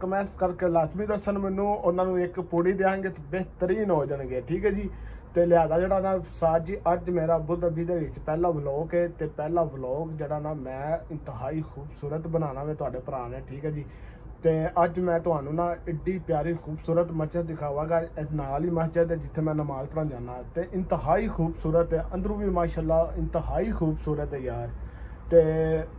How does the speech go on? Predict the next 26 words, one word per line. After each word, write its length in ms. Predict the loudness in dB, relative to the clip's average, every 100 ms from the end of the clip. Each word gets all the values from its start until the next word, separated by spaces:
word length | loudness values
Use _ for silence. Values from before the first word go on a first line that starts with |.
| -12 -12 -12 -12 -12 -12 -4
ਚੱਲਨੇ 280 | 0 2 4
ਆ 80 | 4
ਥੱਲੇ 240 | 6 6 4
ਤੇ 80 | 4
ਤੁਹਾਡਾ 280 | 2 2
ਭਰਾ 220 | 2 2 0
ਤੁਹਾਨੂੰ 360 | 0 -2 0
ਅੱਜ 80 | -2 -2
ਜਿਹੜਾ 240 | -4 -2
ਨਾ 140 | -2 -6 -8 -10 -12 -2
ਮਸਜਿਦ 320 | 0 2 0
ਵਿਖਾ 340 | 0 -2 -6 -8
ਕੇ 60 | -6
ਲਿਆਂਦਾ। 300 | -6 -4 -6 -8 -12 -14 -10
ਤੁਸੀਂ 300 | -10 -2 2
ਆਪ 240 | 4 2 2
ਆਖੋਗੇ 360 | 0 -2 -6 -6
ਕਿ 80 | -8
ਮਾਸ਼ਾਅੱਲਾ 560 | -6 -6 -6 -6 -4 -6 -6
ਬੜੀ 180 | -4 -4
ਖੂਬਸੂਰਤ 580 | -4 -6 -8 -6 -6 -6
ਮਸਜਿਦ 300 | -10 -8 -8
ਬਣਾਈ 340 | -8 -10 -8
ਉਹਨਾਂ 220 | -10 -10 -8
ਨੇ 140 | -10
ਯਾਰ। 180 | -10